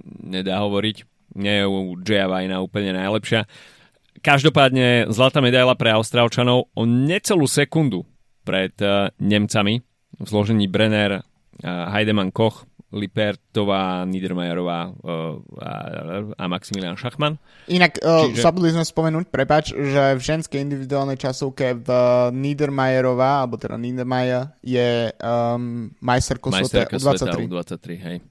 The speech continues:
Speaker 2: Hej.
Speaker 1: Jo, to sme zabudli. Eh, a tretí Taliani, čo, keď si zoberieme tú <laughs> mužskú časť, Ganna, Cattaneo a Affini,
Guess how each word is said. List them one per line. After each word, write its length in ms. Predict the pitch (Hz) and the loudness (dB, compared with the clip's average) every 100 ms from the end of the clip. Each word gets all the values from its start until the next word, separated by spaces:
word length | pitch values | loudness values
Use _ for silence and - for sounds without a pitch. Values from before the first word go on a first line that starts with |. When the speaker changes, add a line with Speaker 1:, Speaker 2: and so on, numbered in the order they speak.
| _ - - | _ -16 -8
Speaker 2:
Hej. 140 | 120 | -8
Speaker 1:
Jo, 160 | - 87 85 - _ | -8 -12 -12 -20 _
to 120 | - | -14
sme 160 | 92 101 | -8 -4
zabudli. 480 | 98 95 110 131 143 _ - _ | -4 -2 -2 -2 -4 _ -20 _
Eh, 420 | 107 101 101 98 95 - _ _ - - _ - _ _ | -4 0 2 0 -2 -8 _ _ -20 -20 _ -20 _ _
a 140 | - 113 113 | 2 4 4
tretí 280 | - 156 165 | 4 2 2
Taliani, 480 | 151 135 143 120 90 - _ _ _ _ _ _ _ _ _ _ | 2 4 4 2 -4 -12 _ _ _ _ _ _ _ _ _ _
čo, 200 | - 104 104 104 104 101 - _ _ _ _ _ _ _ | -2 2 4 2 2 -2 -8 _ _ _ _ _ _ _
keď 160 | _ 127 | _ -6
si 120 | - | 0
zoberieme 400 | 117 131 143 131 | 2 4 4 4
tú 300 | - 113 107 107 | 2 0 0 2
<laughs> 220 | 131 123 | 2 4
mužskú 320 | 165 233 - | 2 -2 -4
časť, 420 | 160 98 92 - - _ _ _ _ - | -2 0 -2 -4 -12 _ _ _ _ -14
Ganna, 420 | 98 120 135 151 | -2 0 2 0
Cattaneo 540 | - 117 127 127 131 | 0 -2 2 2 4
a 120 | 117 95 | 2 0
Affini, 480 | - 107 107 135 | -2 -2 0 -2